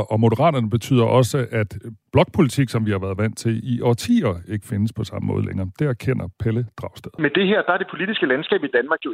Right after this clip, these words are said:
Speaker 2: ændret. Altså, Socialdemokraterne har jo, om, øh, om så må sige, forladt den, den røde blok og overtaget højrefløjens økonomiske politik. Øh, og det betyder jo, at, øh, at Enhedslisten sammen med S F,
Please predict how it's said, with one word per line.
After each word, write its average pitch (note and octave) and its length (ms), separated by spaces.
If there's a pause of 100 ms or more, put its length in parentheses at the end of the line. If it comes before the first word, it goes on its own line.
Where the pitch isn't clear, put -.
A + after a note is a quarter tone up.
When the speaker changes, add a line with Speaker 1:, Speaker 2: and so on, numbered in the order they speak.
Speaker 2:
ændret. F#3+ 260 (140)
Altså, D3+ 160 (120)
Socialdemokraterne C#3 880
har A#2 160
jo, A#2 80 (120)
om, G#2+ 60 (300)
øh, A2+ 200
om A2+ 80
så F3 120
må F3+ 80
sige, D3+ 380 (340)
forladt C3 340 (100)
den, D3 140 (240)
den B2+ 100
røde A#2+ 320
blok D#3+ 240 (160)
og C3+ 80 (240)
overtaget C#3+ 520
højrefløjens C#3 500
økonomiske C#3 500 (100)
politik. C3+ 380 (600)
Øh, C3 340
og - 80
det E3 80
betyder G3+ 440
jo, C#3+ 60 (120)
at, A#2+ 140
øh, A#2+ 400
at A#2+ 60
Enhedslisten C#3+ 640
sammen C#3 280
med C#3 180
S - 100 (160)
F, - 40